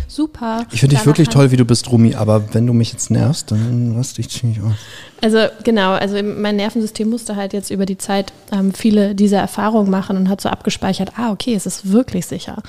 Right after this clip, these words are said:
Speaker 2: Mhm.
Speaker 1: wenn ich im Prozess bin und deshalb kann ich mich auch mehr und mehr und mehr und öffn-,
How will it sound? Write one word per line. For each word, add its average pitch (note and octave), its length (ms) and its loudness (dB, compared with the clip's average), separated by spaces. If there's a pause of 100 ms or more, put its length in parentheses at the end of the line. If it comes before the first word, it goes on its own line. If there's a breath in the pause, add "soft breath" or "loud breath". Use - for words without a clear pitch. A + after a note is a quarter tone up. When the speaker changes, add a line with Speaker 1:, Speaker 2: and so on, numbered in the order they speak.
(180 loud breath)
Speaker 2:
Mhm. A#2+ 160 0
Speaker 1:
wenn G3 160 4
ich F#3+ 160 -2
im G3 100 0
Prozess F3+ 400 -6
bin G3 260 -8
und F#3+ 300 -6 (480 loud breath)
deshalb G#3 340 0
kann G#3+ 160 0
ich G#3 140 0
mich G3 180 -2
auch F#3+ 220 -4
mehr G3+ 260 0
und F#3+ 120 0
mehr F#3+ 200 0
und F#3 80 0
mehr F#3 240 -2
und F3+ 120 -6
öffn-, A#3+ 260 -4